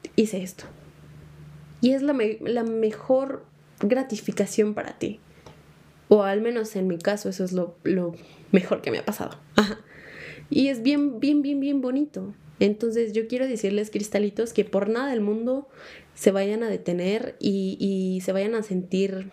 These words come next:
mal por querer salir de su zona de confort y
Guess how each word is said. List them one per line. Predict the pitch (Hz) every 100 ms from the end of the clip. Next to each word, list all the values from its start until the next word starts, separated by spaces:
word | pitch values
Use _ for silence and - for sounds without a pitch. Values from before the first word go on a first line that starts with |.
| - - - - - - - -
mal | 170 151 254 320 _ _ - - - - - _ - - - _ _ - -
por | - 220
querer | 220 196 202 - -
salir | - 220 208 214
de | 214 214
su | -
zona | 185 190
de | 185
confort | 180 170 165 180 185 226 -
y | 196 190 185